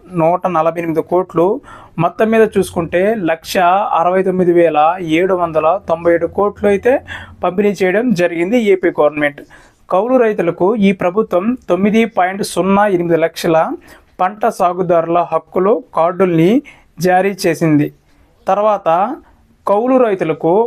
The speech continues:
పదకొండు నెలల పాటు పంటలపై హక్కుల్ని కల్పించడం,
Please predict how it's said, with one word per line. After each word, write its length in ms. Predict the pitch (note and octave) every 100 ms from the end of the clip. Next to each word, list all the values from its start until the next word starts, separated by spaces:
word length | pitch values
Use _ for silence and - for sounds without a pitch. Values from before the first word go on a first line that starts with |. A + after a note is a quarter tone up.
| A#3 F#3
పదకొండు 380 | F#3 F#3+ G3 F#3
నెలల 220 | F#3 G#3+ G3+
పాటు 300 | E3 D#3 E3 F#3+ B3+ - -
పంటలపై 520 | F3 G3+ A#3 G#3 F#3 G3+ - -
హక్కుల్ని 460 | F3 - G#3+ A3+ A3+
కల్పించడం, 540 | E3+ E3 E3+ D#3+ D#3